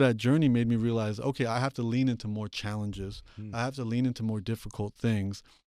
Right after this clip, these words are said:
Speaker 1: and realizing that it's not my default to want to. And we live in a society that's always selling us more and more conveniences. They'll deliver your food to your front door.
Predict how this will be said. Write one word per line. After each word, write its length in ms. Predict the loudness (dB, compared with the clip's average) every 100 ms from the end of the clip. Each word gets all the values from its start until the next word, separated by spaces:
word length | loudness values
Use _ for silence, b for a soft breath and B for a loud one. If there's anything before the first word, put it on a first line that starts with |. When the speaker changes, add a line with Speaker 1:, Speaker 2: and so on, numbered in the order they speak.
| -8
Speaker 1:
and 340 | -4 -2 -2 -6 -16 -20 -20 -10
realizing 580 | 2 6 6 6 4 2
that 220 | 2 0 -6 _ _ _
it's 120 | -2 2
not 220 | 2 2
my 160 | -2
default 540 | -2 -2 -4 -2 -6 -6 -10
to 140 | -8
want 340 | -6 -4 -6 -8
to. 220 | -12 -8
And 120 | -4
we 100 | 0
live 180 | 2 4
in 120 | 2
a 40 | 0
society 460 | -4 -4 -4 -4
that's 160 | -6 -8 -6
always 300 | -4 -2 -4
selling 260 | -2 -2
us 140 | -4 -6
more 260 | -4 -4
and 100 | -4
more 160 | -4 -8
conveniences. 760 | -12 -12 -6 -6 -6 -8 -18 -10
They'll 180 | -8
deliver 400 | -6 -6 -6 -4
your 160 | -4 -6
food 260 | -4 -6 -4
to 80 | -6
your 120 | -6
front 440 | -6 -8 -8 -10 -6
door. 420 | 0 2 2 0